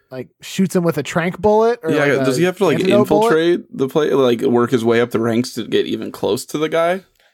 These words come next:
Speaker 1: Yeah, he's, he, like, spends, the U S government has him spend, like, two months just watching the Squeakquel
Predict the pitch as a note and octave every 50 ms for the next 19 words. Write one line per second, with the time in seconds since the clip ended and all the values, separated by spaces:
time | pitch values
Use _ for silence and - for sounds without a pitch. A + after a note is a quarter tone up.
0 | _ _ _ _ _ _ _ - F3+ F3+ F3+ D#3+ F3+ G3+ G3 F3+ - - - G#3
1 | G#3 G#3+ G#3 G#3 G3+ F#3+ - - - F#3 F#3 F#3 F#3 F#3 F3 - - - - -
2 | _ _ _ - F#3 G#3 A3 A3 G3+ E3 E3 F#3+ F#3 F#3 F#3+ F#3+ F#3 F3 E3+ F3
3 | E3 D#3+ C#3+ E3+ E3 C#3 - E3+ D#3+ D#3+ D#3 D3 C#3+ C3+ B2+ - _ - - -
4 | F#3+ F3 E3 D#3 D3 D#3 E3 D#3 - - D#3 - - C#3 C3+ C3+ C#3 - - D3
5 | C#3 C#3 C3+ - - - D3 D3 - - E3+ E3 E3+ E3+